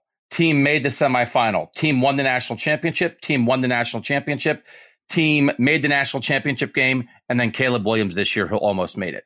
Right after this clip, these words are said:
So in the playoff era, seven of the nine Heisman winners were in the playoff. So I, I think you're arguing against something that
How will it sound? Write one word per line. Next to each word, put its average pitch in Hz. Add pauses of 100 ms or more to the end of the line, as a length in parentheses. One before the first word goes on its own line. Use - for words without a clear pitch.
(140)
So 165
in 156
the 151
playoff 208
era, 117 (220)
seven 185
of 156
the 143
nine 139
Heisman 131
winners 107
were 165
in 226
the 233
playoff. 220 (520)
So 185
I, 160 (140)
I 175
think 254
you're 233
arguing 160
against 139
something 127
that 135